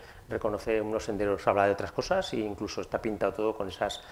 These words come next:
esa señal naranja y amarilla que, que, que, bueno, pues la inventaron entonces. Eh, me parece que financiaban todos los senderos, eh, la Caja de Ahorros, Caja Rioja, y es la que inventó todo esto. Pero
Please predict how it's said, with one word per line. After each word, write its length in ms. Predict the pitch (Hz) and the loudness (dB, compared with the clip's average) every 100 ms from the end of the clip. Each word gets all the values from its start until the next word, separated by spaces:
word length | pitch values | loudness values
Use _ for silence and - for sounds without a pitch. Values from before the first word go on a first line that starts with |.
| - - - | -18 -18 -6
esa 240 | - 110 | -2 -2
señal 540 | 104 110 101 104 98 104 | 2 4 4 4 0 4
naranja 420 | 104 107 - 101 | 4 4 2 2
y 300 | 101 101 98 | 2 2 2
amarilla 540 | 101 95 113 110 90 - - - - - | 2 2 4 4 2 0 -14 -20 -20 4
que, 800 | 113 101 104 104 98 98 110 - | 6 8 8 6 6 6 2 2
que, 680 | 107 101 98 95 98 107 - - | 4 6 6 6 2 0 -4 0
que, 260 | 104 92 92 | 2 2 0
bueno, 260 | 101 110 - | 0 -2 -2
pues 120 | - | 2
la 80 | 113 | 4
inventaron 440 | 101 98 98 101 | 6 6 6 8
entonces. 580 | 104 101 123 - 185 - - - - | 6 4 4 6 4 2 -12 -18 -8
Eh, 440 | 104 90 90 92 98 - - | -2 0 0 0 -6 -12 -16
me 60 | 104 | -2
parece 220 | 107 107 | 0 2
que 80 | 107 | 0
financiaban 580 | - 110 95 - 95 | 0 -2 0 0 0
todos 140 | 92 98 | 0 -2
los 80 | 92 | -2
senderos, 340 | 95 98 - - - - - | -2 -2 -4 -10 -14 -10 -2
eh, 120 | 107 | 4
la 120 | 98 | 6
Caja 220 | - - | 4 2
de 80 | 90 | 2
Ahorros, 340 | 95 131 - - - - - - - - - - - - | 4 2 0 -6 -14 -16 -16 -20 -20 -20 -16 -16 -12 -8
Caja 260 | - 104 | 2 4
Rioja, 480 | 95 117 - - - | 6 4 6 2 2
y 140 | - 98 | 0 0
es 120 | 95 | 4
la 120 | 92 | 2
que 100 | - | 2
inventó 320 | 92 95 95 | -2 -2 -4
todo 140 | 92 90 | 0 0
esto. 460 | - 165 175 - - - - - | 0 -2 -2 -8 -20 -20 -20 -2
Pero 280 | - 135 214 | 6 8 8